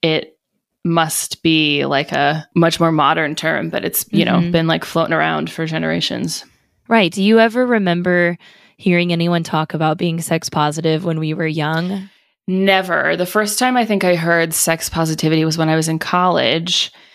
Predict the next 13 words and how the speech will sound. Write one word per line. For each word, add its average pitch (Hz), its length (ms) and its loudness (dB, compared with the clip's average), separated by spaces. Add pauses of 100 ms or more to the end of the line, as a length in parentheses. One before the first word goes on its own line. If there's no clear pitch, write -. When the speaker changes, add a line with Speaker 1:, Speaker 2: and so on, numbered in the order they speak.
(200)
Speaker 1:
and 160 720 0 (140)
it 170 100 0
was 170 160 0
kind 190 240 0
of 190 80 0
related 165 380 0
to, - 100 -6
like, 160 140 -2
the 165 80 -4
kink 180 360 -4
scene. 262 800 2 (100)
Speaker 2:
Mm. 196 400 -4
Speaker 1:
So, 202 380 4